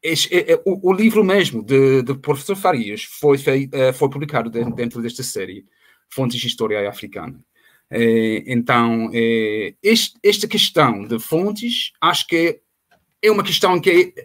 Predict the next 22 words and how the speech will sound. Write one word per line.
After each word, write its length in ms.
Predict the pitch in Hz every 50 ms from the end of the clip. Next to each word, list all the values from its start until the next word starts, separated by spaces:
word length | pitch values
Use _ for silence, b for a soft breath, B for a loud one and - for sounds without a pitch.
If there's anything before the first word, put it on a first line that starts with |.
| _ _ _ -
o, 260 | 185 180 - - 190
o 20 |
mesmo 360 | 202 226 226 196 196 190 180
livro, 560 | 190 208 202 190 156 131 123 120 117 104 - -
eh, 360 | 120 120 117 113 113 110 113
Fistful 300 | - 139 135 - - 123
Shells 380 | 120 - - 139 170 190 170 143
está 760 | 120 - - - - 160 147 139 135 127 123 120 123 120 113 B B B B B B B B B B B B _
enfrentando, 960 | - 185 180 - - 170 156 151 147 151 180 165 170 165 165 175 - 269 - 302
mas 180 | 285 175 - -
também 540 | - 196 190 196 196 202 214 208 208 196 190
acho 200 | 196 190 196 -
que 120 | - 175
é 260 | 170 165 147 165 180
uma 160 | 185 190 175
questão 380 | 151 - 156 - - 185 180 165
que 100 | - 175
é 60 | 160
muito 280 | 165 185 233 240 240 233 202
viva 600 | 160 147 143 139 127 113 101 98 101 104 107 104
na 140 | 107 117
ques-, 280 | 131 - 131 - - -